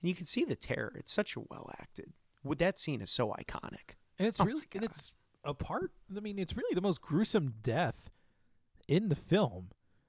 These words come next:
Speaker 2: I mean, you see Brett get bit in the head, and same with
Speaker 1: <laughs>
Speaker 2: Parker, but, like, you don't see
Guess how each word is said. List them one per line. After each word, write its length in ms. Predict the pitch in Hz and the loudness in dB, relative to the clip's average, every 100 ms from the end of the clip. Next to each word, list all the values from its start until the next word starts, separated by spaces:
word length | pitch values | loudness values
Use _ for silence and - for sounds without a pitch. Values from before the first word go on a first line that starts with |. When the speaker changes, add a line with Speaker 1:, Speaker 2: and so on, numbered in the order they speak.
| _ _ _ _ _ - | _ _ _ _ _ 0
Speaker 2:
I 40 | |
mean, 140 | 208 190 | 2 8
you 120 | 175 | 8
see 500 | - 196 202 185 170 - | 8 6 8 8 8 4
Brett 420 | 147 131 143 165 | -8 4 6 6
get 200 | 180 131 | 2 2
bit 120 | 147 156 | 4 4
in 60 | |
the 100 | 143 143 | 2 2
head, 320 | 143 143 135 | 4 4 4
and 80 | 131 | 2
same 260 | - 143 | 2 2
with 160 | 131 110 | 2 0
Speaker 1:
<laughs> 80 | - | 2
Speaker 2:
Parker, 360 | 202 220 127 117 | 2 4 2 2
but, 180 | 120 | 2
like, 180 | 127 117 | 0 0
you 100 | 165 | 0
don't 260 | 160 254 466 | 4 4 4
see 540 | - 208 226 196 170 | 2 0 -2 -2 -6